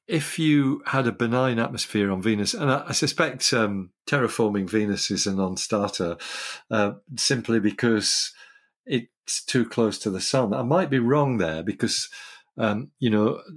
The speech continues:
uh, in its history, the Earth has gone through some strange periods, like the snowball Earth period when the planet was covered in ice.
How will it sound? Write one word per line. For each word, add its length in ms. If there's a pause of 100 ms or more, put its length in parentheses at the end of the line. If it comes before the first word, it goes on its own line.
(260)
uh, 220
in 140
its 160
history, 340
the 140
Earth 160
has 140
gone 200
through 220
some 180
strange 720 (320)
periods, 680 (280)
like 240 (100)
the 60
snowball 560
Earth 240
period 360
when 380
the 320
planet 300
was 100
covered 280
in 120
ice. 380